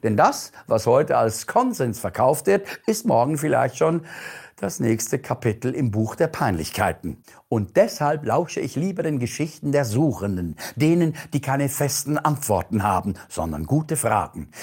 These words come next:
die nicht in Talkshows sitzen, sondern in Bibliotheken, die keine Twitter- oder X-Accounts betreiben, sondern ihre Gedanken mit Radiergummi und Geduld überarbeiten. Denn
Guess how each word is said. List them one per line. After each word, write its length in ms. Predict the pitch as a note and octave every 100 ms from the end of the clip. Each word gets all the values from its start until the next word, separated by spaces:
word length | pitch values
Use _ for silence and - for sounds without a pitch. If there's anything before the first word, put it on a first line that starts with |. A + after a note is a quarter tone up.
| -
die 100 | F3
nicht 220 | F#3 F3+
in 160 | F3 D3+
Talkshows 720 | - G#3+ - - G2+ F2+ -
sitzen, 340 | G2+ - G#2+ -
sondern 420 | - D3+ D#3 D3+ D3 -
in 220 | B2 G2
Bibliotheken, 880 | G2+ - G2 F#2 D#3 D3 - G#2 - - - _ -
die 100 | F3
keine 400 | C#3+ C3 A2 G2+ - _ -
Twitter- 500 | - G#3+ - D3 C#3
oder 380 | C#3 A2+ G#2+ -
X-Accounts 840 | - - - A#2+ - C3 B2+ B2
betreiben, 480 | - - D3 C#3+ E3 - -
sondern 400 | E3 F3+ F#3 F3+
ihre 260 | C#3+ A#2+
Gedanken 400 | A#2 A#2+ C#3+ C#3
mit 160 | B2 G2+
Radiergummi 720 | F2 F2+ D3+ D3+ C#3+ C3 C3+
und 300 | - E3+ -
Geduld 480 | F3 E3 D3 F#2 -
überarbeiten. 800 | G#2 D2 F2+ F2+ F#2 E2+ F#2+ E2+ -
Denn 320 | D#3 D#3 B2